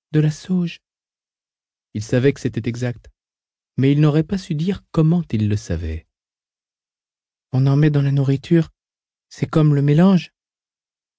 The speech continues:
Cela améliore le goût, mais n'agit pas sur la conscience. »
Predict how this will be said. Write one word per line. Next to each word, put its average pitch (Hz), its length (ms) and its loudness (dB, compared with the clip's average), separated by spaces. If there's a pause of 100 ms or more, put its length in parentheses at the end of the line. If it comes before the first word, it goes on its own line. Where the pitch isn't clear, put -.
(180)
Cela 220 240 2
améliore 185 420 4
le 160 120 4
goût, 151 300 -2 (160)
mais 143 140 2
n'agit 165 300 2
pas 202 180 -4
sur 175 180 -4
la 143 120 -2
conscience. » 139 640 -8